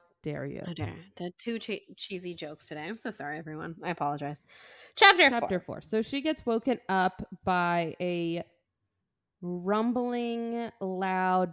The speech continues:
Speaker 1: banging noise, and she goes outside. It's eight o'clock in the morning on a Saturday, by the way. Her and
Speaker 2: Ugh.
Speaker 1: Cora both go onto their separate balconies.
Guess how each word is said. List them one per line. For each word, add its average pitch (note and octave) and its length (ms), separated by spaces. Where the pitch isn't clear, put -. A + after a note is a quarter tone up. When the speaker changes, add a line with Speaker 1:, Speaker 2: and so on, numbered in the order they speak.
Speaker 1:
banging D#3+ 480
noise, - 600
and F3+ 180
she E3+ 600
goes A3 280
outside. F3 640
It's - 260
eight A3 160
o'clock A3+ 400
in F#3 80
the F3+ 80
morning D3+ 480
on E3+ 140
a E3 80
Saturday, D3 440
by D2+ 160
the F2+ 120
way. - 220
Her C4 400
and C#4 420
Speaker 2:
Ugh. - 60
Speaker 1:
Cora F3+ 360
both G3 280
go A#3+ 160
onto G3+ 220
their E3+ 160
separate B3 520
balconies. E3 600